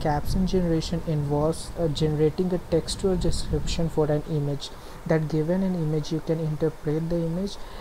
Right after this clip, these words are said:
and give a sequence of words or textual description of that image. So basically two major steps are involved in this process.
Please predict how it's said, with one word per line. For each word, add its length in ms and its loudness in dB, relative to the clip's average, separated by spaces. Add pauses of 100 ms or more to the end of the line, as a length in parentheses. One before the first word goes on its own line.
(200)
and 240 0
give 240 2
a 180 4 (220)
sequence 680 0
of 240 2
words 440 2
or 280 -2
textual 380 -2
description 640 -2
of 220 -4
that 320 -4
image. 340 -10 (400)
So 140 2
basically 480 2 (200)
two 180 6
major 360 2
steps 420 -4
are 80 4
involved 560 0
in 140 0
this 180 -2
process. 600 -6